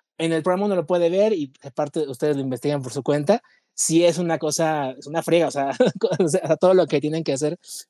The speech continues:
para verse así de hermosas es bellísimo y la verdad es que el talento que demuestran en, en pantalla y la creatividad que demuestran en pantalla para poder dar como que estas diferentes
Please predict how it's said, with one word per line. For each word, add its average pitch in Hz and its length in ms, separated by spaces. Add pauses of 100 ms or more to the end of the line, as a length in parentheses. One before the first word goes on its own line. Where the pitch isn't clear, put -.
para 143 160
verse 147 240
así 151 180
de 151 60
hermosas 147 420
es 139 160
bellísimo 175 600
y 135 160
la 131 140
verdad 139 320
es - 160
que 139 220 (420)
el 143 160
talento 156 380
que 175 80
demuestran 151 580
en, 135 320
en 135 140
pantalla 147 420
y 156 40
la 139 100
creatividad 139 400
que 170 100
demuestran 131 360
en 123 120
pantalla 135 460
para 123 240
poder 127 320
dar 131 140
como 131 200
que 127 100
estas 135 180
diferentes 131 600